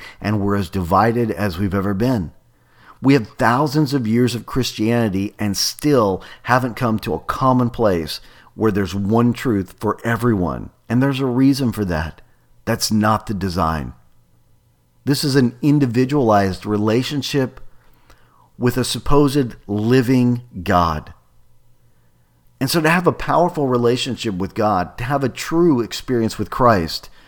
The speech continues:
is to have a personal relationship with him. Not one based on the ideas of someone else, not one based on the systematic theology of an institution or an individual or a church, but to have a belief system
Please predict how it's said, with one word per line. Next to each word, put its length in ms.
is 180
to 80
have 100
a 60
personal 840
relationship 800
with 120
him. 280
Not 200
one 180
based 320
on 140
the 80
ideas 480
of 100
someone 320
else, 420
not 200
one 160
based 340
on 100
the 60
systematic 640
theology 760
of 160
an 120
institution 800
or 200
an 100
individual 880
or 160
a 80
church, 540
but 120
to 60
have 120
a 60
belief 380
system 600